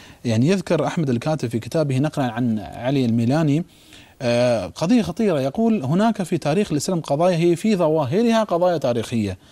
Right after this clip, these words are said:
لكنها في الحقيقة تعود إلى صميم العقيدة."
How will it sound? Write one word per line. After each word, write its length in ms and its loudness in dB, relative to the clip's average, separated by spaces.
لكنها 480 0
في 100 -10
الحقيقة 460 -4
تعود 420 -4
إلى 240 -2
صميم 340 -4
العقيدة." 640 -2